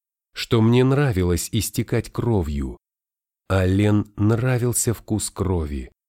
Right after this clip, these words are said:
Мы, даже не подозревая об этом, отлично подходили друг к другу, в худшем и лучшем из возможных вариантов. Все это время Найт подшучивал над моими выходками и черствостью,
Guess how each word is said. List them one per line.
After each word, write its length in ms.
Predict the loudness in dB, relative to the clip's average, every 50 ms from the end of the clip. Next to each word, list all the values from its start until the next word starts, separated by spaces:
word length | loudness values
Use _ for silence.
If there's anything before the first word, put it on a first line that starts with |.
| _ _ _ _ _ _ _ _
Мы, 480 | -2 -2 0 0 0 -2 -4 -4 -8 -16 _ _ _ _
даже 400 | -6 -2 0 2 2 2 4 2
не 120 | 2 2 2
подозревая 760 | 2 0 0 0 -2 0 0 0 2 2 0 0 0 0 0
об 100 | 0 0
этом, 380 | 0 0 0 0 0 0 -2 -4 _ _ _ _ _ _ _ _ _ _
отлично 600 | -2 -2 -2 0 -2 -6 -6 -6 -6 -4 -4 -4
подходили 600 | -4 -4 -8 -4 -6 -4 -4 -2 -2 -2 -2 -2
друг 280 | -2 -2 -2 -2 -4 -4
к 20 |
другу, 500 | -4 -2 -2 -2 -2 -4 -8 -8 -10 _ _ _ _ _ _ _ _ _ _ _ _ _
в 60 | -10
худшем 540 | -2 0 0 0 0 0 0 2 2 2 0 0
и 100 | -2 0
лучшем 460 | 0 0 -2 -2 -2 0 0 0 0
из 220 | 2 -2 -2 -2 0
возможных 600 | 0 0 2 2 2 2 2 2 0 -2 -2 -2
вариантов. 720 | -2 0 0 0 -2 -2 -4 -6 -8 -10 -12 -14 -16 -20 _ _ _ _ _ _ _ _ _ _ _ _ _ _ _ _ _ _ _ _ _ _ _ _
Все 280 | -10 -4 -2 0 2
это 260 | 2 0 0 0 -2 0
время 360 | 0 2 2 2 2 2 2
Найт 360 | 2 2 2 0 -2 -4 -4
подшучивал 720 | -6 -6 -6 -6 -8 -6 -6 -6 -6 -4 -2 -2 0 2 2
над 160 | 2 2 2
моими 400 | 2 2 4 4 2 4 2 2
выходками 600 | 0 -2 -2 -2 -6 -6 -2 -2 0 0 0 0
и 160 | -2 -4 -8
черствостью, 920 | -8 -6 -8 -6 -6 -6 -8 -6 -6 -4 -4 -4 -6 -6 -8 -8 -8 -10